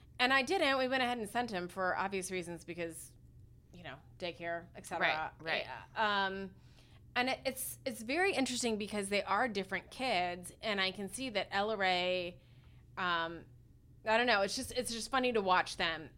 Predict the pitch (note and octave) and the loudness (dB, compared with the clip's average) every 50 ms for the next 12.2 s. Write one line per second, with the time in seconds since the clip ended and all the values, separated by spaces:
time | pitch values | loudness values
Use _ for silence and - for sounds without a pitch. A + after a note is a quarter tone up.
0 | - - - G#3+ G3+ - A#3+ A#3+ A#3 A#3 A3 G#3 G3+ F3+ G3 G3+ G3+ G3+ F#3+ - | -16 -10 -8 -8 -6 -4 -2 -2 -2 0 0 0 0 0 0 2 2 2 0 0
1 | F#3 F3+ F3+ F3+ F#3 F#3 F3 E3+ - - E3+ E3 D#3+ E3 - - - - - - | 0 0 0 0 0 0 -2 -4 -4 -2 0 0 0 -2 -4 -10 -20 -20 -20 -12
2 | - - E4+ F4+ E4 F4 E4+ - G#4 G4+ G4+ F4+ C4+ - - B3 A#3 A3 G3+ - | -6 -4 -2 -2 -2 -4 -4 -4 -2 -2 -2 -2 -4 -4 -4 -4 -4 -4 -4 -6
3 | - A#3+ A#3 G3+ F#3+ F3+ - - - B3+ B3+ B3 A#3 - - A#3+ A3 G3+ G3+ F3 | -6 -4 -4 -2 -4 -4 -6 -6 -4 -2 0 0 0 -2 -4 -6 -4 -4 -2 -2
4 | F3+ E3 F3 F3 F3 E3 E3 D3 - - C#4 C4+ B3+ G#3+ A3 F3+ G#3 G#3+ A#3+ A3 | -2 -2 -2 -4 -4 -6 -8 -6 -4 -2 -2 0 0 0 0 0 0 0 -2 -4
5 | A#3 A3 - G#3+ G3 F#3 F3+ - - F3+ F3+ F3+ - F3+ F3 F3 F3 F3 - F3+ | -6 -6 -6 -4 -4 -6 -6 -6 -4 -4 -4 -4 -6 -8 -8 -8 -8 -6 -2 0
6 | E3+ D#3 C#3+ G3+ G#3 G#3+ G#3+ B3 E4+ D#4+ C#4+ B3 G3+ F#3 - G3 F#3 F3+ F#3 E3+ | 0 0 2 0 0 -2 0 0 0 0 2 2 0 0 0 -4 -8 -6 -6 -8
7 | - - G#3+ G3+ - - E4 D#4 D4 C4+ A#3+ G#3 F#3+ G3 F#3+ F#3+ F#3 F#3+ - - | -6 -6 -8 -8 -6 -4 -2 0 0 2 2 2 2 2 0 -2 -4 -6 -10 -16
8 | - - - - - - - A#3 A3+ A3+ B3 C#4 C#4 C4 C4 A3+ A3 G#3 G#3+ B3+ | -18 -20 -20 -20 -20 -14 -8 -6 -4 -2 0 0 -2 -2 -2 -4 -4 -2 0 2
9 | C#4 C4+ B3+ A3+ G3 F#3 F#3 G#3+ C4 C4+ A#3+ G#3+ F#3+ F#3+ F#3 - - - - - | 4 4 6 6 4 4 2 2 2 2 2 2 2 2 0 -4 -10 -20 -20 -20
10 | - - - G#3 G3+ G3 F#3+ F#3 F3+ F3+ F3+ F3 D#3+ - - - - - - - | -20 -6 -2 2 4 4 6 4 4 2 0 -4 -8 -10 -16 -20 -20 -20 -14 -8
11 | A#3+ G#3 A#3+ B3 B3 A#3 A3+ A#3 C4 C4+ D#4+ E4 C4 C#4 A3+ - - - G#3 G3 | -4 2 4 4 4 4 2 0 -2 0 0 0 -2 -2 -2 -2 -4 -6 -6 -6
12 | - A3 A3 | -6 -8 -8